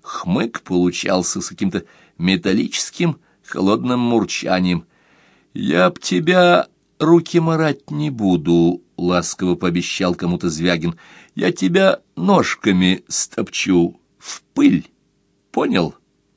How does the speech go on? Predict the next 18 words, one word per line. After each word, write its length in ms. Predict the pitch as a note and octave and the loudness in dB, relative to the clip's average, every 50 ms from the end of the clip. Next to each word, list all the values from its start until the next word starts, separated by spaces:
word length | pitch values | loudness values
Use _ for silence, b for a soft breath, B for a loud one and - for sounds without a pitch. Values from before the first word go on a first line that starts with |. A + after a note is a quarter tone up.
| _ _ _ _ _ _ _ _ _ _ _ _ _ _ _ _ _ _ - | _ _ _ _ _ _ _ _ _ _ _ _ _ _ _ _ _ _ -4
Лицо 600 | F#2+ F#2+ G#2+ A#2 A#2 - - - - A3 A#3+ B3+ | 0 2 4 4 2 0 -2 -4 -2 0 0 2
его 260 | A#3+ G3 C#3 A#2+ G#2 | 2 4 4 4 2
приняло 420 | E2+ - G#2+ G#2+ G#2 G2+ G2 G2 | 2 0 0 0 2 2 2 2
выражение 460 | F#2+ G2 G2 F#2 F2+ G2 F#2+ G2 G2 F#2 | 2 2 2 2 2 2 2 2 2 0
спокойной 640 | - - - G#2+ F#2+ - - G#3 A3 G3+ G3+ G3 | -2 -4 -4 -4 -4 -2 -2 -2 -2 0 0 -2
сосредоточенности — 1500 | F#3+ - - F#3 E3+ - - G3+ E3 F#3+ G3 F3+ - - A2+ G2+ F#2 F2 - - - F#2+ F#2 F#2 - - - - G#2+ G2 - b b b b b b b b b b | -2 -4 -6 -8 -8 -8 -6 -4 -2 -2 -4 -2 -2 2 4 4 4 2 0 -4 -4 -4 -4 -4 -4 -8 -8 -6 -8 -8 -8 b b b b b b b b b b
как 220 | - - A2+ - G#2+ | -6 -6 -4 -2 0
у 100 | G#2+ G#2 | 4 6
рулевого 600 | A2 A2+ A2 A2+ A#2+ A#2+ A#2+ B2+ A#2+ G#2 F#2+ F#2 | 6 8 8 8 6 6 4 4 4 4 4 2
на 180 | F2+ F2+ F#2 F2 | 2 2 0 -2
штурвале, 840 | - - - - F#2+ F#2 F2 F2 E2+ G#2+ C3+ C#3 A2 F#2 F2 B B B B B B | -4 -6 -8 -6 -4 -2 -2 0 0 0 2 2 2 0 0 B B B B B B
выцелившего 960 | D#2+ D#2+ D#2+ F#2+ C3 E3 D#3+ - - - - C#3 A#2 - - - G#2+ G2 E2 - b b b - | -8 -2 2 2 4 2 2 0 -2 -2 -2 -2 -2 -2 -4 -4 -2 -4 -4 -6 b b b -6
точку 420 | F#2 F#2+ G#2 G2+ - - G#2+ F#2+ | -4 -2 -2 -2 -4 -6 -8 -8
курса 460 | - - G2 G2 G2 F#2 - - G#2+ | -6 -4 -2 -2 -2 -2 -4 -6 -6
на 100 | F#2+ F#2 | -6 -4
горизонте. 640 | F2 F2+ F#2 F#2 F2+ F2 F2+ F2+ G2 - - - - _ _ _ _ _ _ _ _ _ _ _ _ _ _ _ _ _ _ _ _ _ _ _ _ _ _ _ _ _ _ _ _ _ _ _ _ _ _ _ _ _ _ _ _ - | -2 -2 -2 -2 0 0 -2 -2 -2 -4 -8 -14 -18 _ _ _ _ _ _ _ _ _ _ _ _ _ _ _ _ _ _ _ _ _ _ _ _ _ _ _ _ _ _ _ _ _ _ _ _ _ _ _ _ _ _ _ _ 0
Татьяна 440 | D3 D#3+ D#3+ - B3 B3+ B3 A3 | 2 2 2 2 0 -2 0 2
Ильинична, 880 | B2+ A2+ A2 G#2+ G#2 G2 G2 G2 G2+ A2+ B2+ C3+ - - - F2+ G2+ - | 4 4 4 4 4 4 4 2 2 0 -2 -4 -6 -8 -6 -6 -6 -8